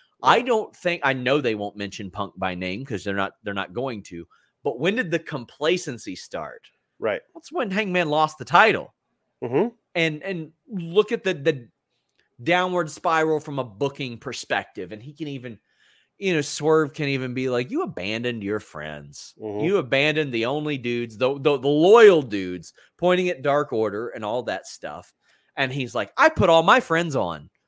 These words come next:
Speaker 2: Every
Speaker 1: Mm-hmm.
Speaker 2: single one of 'em.
Speaker 1: Mm-hmm.
Speaker 2: I'm doing everything that I can. Top
Speaker 1: Mm-hmm.
Speaker 2: Dollar, B-Fab, Ashanti,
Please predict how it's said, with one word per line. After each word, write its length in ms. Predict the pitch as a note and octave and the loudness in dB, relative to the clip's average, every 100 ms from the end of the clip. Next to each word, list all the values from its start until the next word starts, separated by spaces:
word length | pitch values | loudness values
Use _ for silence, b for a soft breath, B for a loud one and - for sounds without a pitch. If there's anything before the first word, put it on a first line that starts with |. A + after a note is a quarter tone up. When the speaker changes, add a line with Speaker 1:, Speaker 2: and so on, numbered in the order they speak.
| _ _ | _ _
Speaker 2:
Every 300 | C4 D4 D4+ | 4 6 6
Speaker 1:
Mm-hmm. 80 | C4+ | 2
Speaker 2:
single 360 | - C4 B3+ G3 | -2 -2 0 2
one 200 | D#3 C#3 | 2 2
of 160 | A#2+ | 2
'em. 180 | A#2+ G2+ - | -2 -8 -10
Speaker 1:
Mm-hmm. 100 | B2+ | 0
Speaker 2:
I'm 200 | A3+ C#4 | 2 2
doing 220 | A#3+ A3+ G3 | 2 2 4
everything 520 | F3+ F3 E3+ D#3 D3 | 4 2 -2 -6 -2
that 120 | C3+ | 2
I 140 | A#2+ A#2 | 2 0
can. 380 | - G2 F2+ F2 _ _ | -4 -14 -12 -14 _ _
Top 200 | G3+ G3+ | 0 2
Speaker 1:
Mm-hmm. 60 | G#3+ | 4
Speaker 2:
Dollar, 320 | A3+ A3+ G#3+ | 4 4 0
B-Fab, 640 | D3+ A3 G#3 A#3 G#3 G3+ | -4 -6 -2 0 2 2
Ashanti, 760 | C3+ C#3+ - G#3+ G#3 G#3+ G#3 | 0 -2 0 0 0 -4 -8